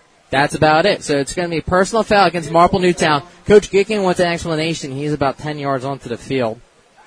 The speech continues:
It's gonna be an automatic first down for the Royals. So there, once again, Eric talked about at the beginning of the game,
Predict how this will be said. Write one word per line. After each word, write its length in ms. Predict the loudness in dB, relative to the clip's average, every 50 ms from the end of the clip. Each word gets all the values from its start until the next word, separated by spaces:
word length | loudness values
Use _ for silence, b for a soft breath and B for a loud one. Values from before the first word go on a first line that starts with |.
| _ _ _
It's 140 | -14 -8 -6
gonna 140 | -6 -4 -2
be 80 | -2
an 80 | 0 0
automatic 440 | 0 0 0 0 -2 -4 -4 -6 -10
first 380 | -6 -4 -2 -2 -2 -4 -4
down 440 | -4 -4 -4 -2 -2 -2 -4 -4 -8 -12 _ _ _ _ _ _ _ -20 -12
for 200 | 0 4 4 6
the 100 | 6 6
Royals. 600 | 6 6 8 8 8 8 6 4 0 -6 -12 -14 -18 -20 -20 -20 -20 _ _ _ _ _ _ _ _ _ _ _ _ _ _ _ _ _ _ _ _ _ _ _ _ _ -20 _ -20 -20 -20 -20 -20 -20 -20 -20
So 400 | -14 -10 -6 -4 -4 -4 -6 -8 -12 _ -20 -20 -20 -20 -18 -4
there, 240 | -2 0 2 2 2
once 260 | 2 2 0 0 0
again, 240 | -2 0 0 0 0
Eric 300 | -2 0 0 0 0 2
talked 240 | 4 4 6 6 6
about 180 | 4 4 2 2
at 60 | 0
the 60 | -2
beginning 400 | -6 -6 -6 -6 -6 -4 -6 -6
of 60 | -6
the 60 | -6
game, 180 | -6 -6 -6 -8